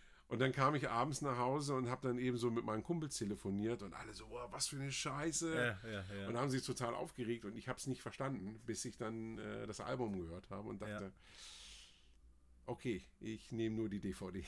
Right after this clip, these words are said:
Speaker 2: Ja, ja.
Speaker 1: <laughs>
Speaker 2: Ja, aber, ähm, grundsätzlich super wichtige Band. Ähm, hätte ich gern live gesehen, so in, in, in einer, in einer gu-, in einer, in einer gu-, ja, früher.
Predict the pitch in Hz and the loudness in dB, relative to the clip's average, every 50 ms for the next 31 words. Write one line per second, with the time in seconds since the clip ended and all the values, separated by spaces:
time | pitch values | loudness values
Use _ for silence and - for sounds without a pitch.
0 | - - - 117 117 113 110 - 120 - - - 185 98 95 92 - - - - | -8 -8 -4 0 2 2 2 0 -2 -6 -2 0 0 0 0 -4 -4 -6 -6 -8
1 | - - - - - - - - - - - - - - - - - - - - | -12 -12 -12 -16 -18 -18 -18 -20 -20 -20 -20 -20 -20 -20 -20 -20 -20 -20 -20 -20
2 | - - 113 143 170 143 151 143 143 135 135 135 - - 76 127 131 123 123 127 | -4 2 4 6 6 6 4 4 6 6 6 4 2 -2 -2 -2 -2 -2 -2 -4
3 | - - 120 117 135 135 120 135 139 131 - - 135 131 123 - - - - - | -6 -4 -2 -2 0 0 0 -2 -2 -2 -2 -4 -4 -4 -4 -6 -10 -12 -12 -12
4 | - 120 113 123 165 165 - 143 131 123 135 123 - - 120 117 113 104 117 117 | -10 -8 -2 0 0 0 0 -2 0 0 -2 -2 -2 -4 -4 -4 -2 0 0 2
5 | 120 123 123 131 - - - - - - - - - - - - - 117 113 113 | 2 2 0 -2 -4 -8 -12 -14 -16 -18 -20 -20 -20 -20 -14 -8 -4 0 0 0
6 | 113 113 113 113 113 113 101 - - - - - - - - 104 143 190 190 202 | 0 0 -2 -2 -2 -4 -6 -8 -12 -18 -20 -20 -18 -8 0 2 2 2 4 2
7 | 202 160 170 170 - - - 143 135 135 131 123 117 117 127 131 - - 135 127 | 2 2 2 0 -2 -2 -2 0 0 0 0 -2 -2 -2 -2 -4 -4 -4 -2 -2
8 | 117 120 127 123 120 120 120 117 - - - - - - - - - 113 107 113 | 0 0 0 0 0 -2 -4 -8 -10 -14 -18 -20 -20 -20 -20 -20 -14 -8 -6 -4
9 | 113 110 110 107 - - - - - 117 113 110 107 107 104 98 - - - - | -2 -2 -2 -4 -6 -8 -12 -10 -8 -6 -4 -4 -4 -4 -4 -6 -8 -10 -12 -14
10 | - 58 58 58 - - - - 117 110 104 - 107 110 107 107 107 104 - - | -12 -14 -14 -16 -16 -14 -12 -10 -8 -8 -8 -8 -6 -6 -6 -6 -6 -6 -6 -6
11 | 110 107 104 104 104 123 135 - 113 110 107 104 101 - - 104 107 104 104 98 | -6 -6 -6 -6 -6 -6 -4 -4 -2 -2 -2 -4 -4 -6 -6 -6 -6 -6 -6 -10
12 | - - - - - - 98 87 87 - - - - 95 - - 147 165 175 170 | -14 -14 -16 -14 -14 -12 -12 -12 -12 -12 -14 -16 -14 -10 0 2 4 4 6 4
13 | 175 175 | 2 0